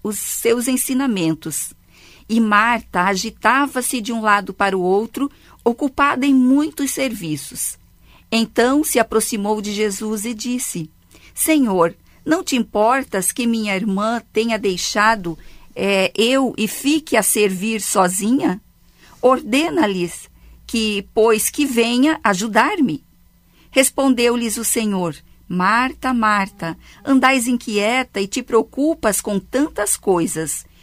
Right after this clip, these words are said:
Entretanto, um pouco é necessário, ou mesmo uma só coisa. Maria, pois, escolheu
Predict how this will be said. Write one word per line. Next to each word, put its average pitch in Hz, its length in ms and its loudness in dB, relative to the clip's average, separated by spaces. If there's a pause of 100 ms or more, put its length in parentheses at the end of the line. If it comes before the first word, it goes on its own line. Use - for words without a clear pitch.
(240)
Entretanto, 220 960 0
um 233 140 0
pouco 269 540 0
é 262 80 2
necessário, 214 880 -2 (300)
ou 285 160 6
mesmo 254 680 2 (160)
uma 294 320 2
só 240 220 0
coisa. 160 600 -4 (600)
Maria, 226 560 2
pois, 202 500 0
escolheu 196 840 0